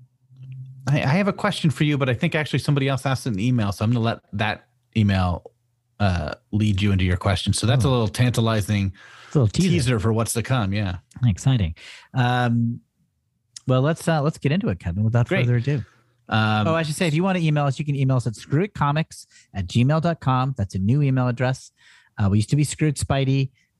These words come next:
Speaker 2: but, uh, a fan named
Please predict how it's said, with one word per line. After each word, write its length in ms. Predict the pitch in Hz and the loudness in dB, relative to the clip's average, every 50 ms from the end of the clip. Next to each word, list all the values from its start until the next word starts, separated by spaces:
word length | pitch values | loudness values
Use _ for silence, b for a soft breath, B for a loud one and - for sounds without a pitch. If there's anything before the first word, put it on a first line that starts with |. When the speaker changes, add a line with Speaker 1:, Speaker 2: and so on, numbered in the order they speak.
| _ - | _ 0
Speaker 2:
but, 140 | 107 104 | 2 2
uh, 320 | 107 104 101 101 98 101 - | 2 2 2 2 0 -2 -2
a 80 | - 107 | -4 -6
fan 600 | - - - 123 123 127 131 131 135 135 135 135 _ _ _ _ _ _ _ - | -4 -2 -2 0 2 2 2 0 0 0 -2 -6 _ _ _ _ _ _ _ -2
named 720 | 131 110 110 113 117 117 113 113 113 110 110 107 - - | 0 2 2 4 4 2 2 2 2 0 0 -2 -4 -10